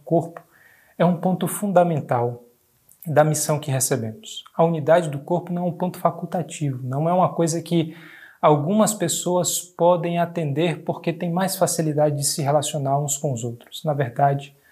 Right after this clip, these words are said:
a unidade do corpo é algo que faz parte de uma das orações mais importantes de Jesus. Não são muitas as orações que são registradas explicitamente, o conteúdo da oração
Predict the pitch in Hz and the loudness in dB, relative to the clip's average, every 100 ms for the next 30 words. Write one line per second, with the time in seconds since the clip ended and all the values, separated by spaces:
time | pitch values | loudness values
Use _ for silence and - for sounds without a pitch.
0 | _ - _ 147 131 127 143 175 165 160 | _ -20 _ -2 -2 2 4 4 2 -6
1 | - 131 - - _ _ _ _ - 156 | -2 -2 -4 -18 _ _ _ _ -6 2
2 | 156 156 151 165 - 165 - - 156 139 | 4 4 2 -4 0 0 0 2 2 2
3 | - 151 135 147 170 165 160 160 160 - | -6 -8 -4 -4 -2 2 4 4 0 -2
4 | 170 139 147 170 220 220 202 202 175 - | -4 -4 -2 0 0 0 -2 -2 -4 -4
5 | 170 185 180 147 147 160 135 131 127 202 | -4 -4 -2 -2 -2 -2 -2 -2 -2 -2
6 | 220 - 214 165 202 262 185 139 135 143 | -2 2 2 2 0 2 2 2 2 0
7 | 143 - 165 170 - 165 - 175 135 185 | 0 -2 -4 -4 -4 -4 -2 -2 0 -2
8 | 180 202 - - 180 180 151 147 - 175 | 0 -2 -4 2 4 4 0 0 -2 -4
9 | 170 175 147 143 160 - 220 220 160 160 | -2 0 0 -2 -4 0 0 2 2 0
10 | 160 151 151 143 - - 139 | 0 0 0 0 -4 -4 -4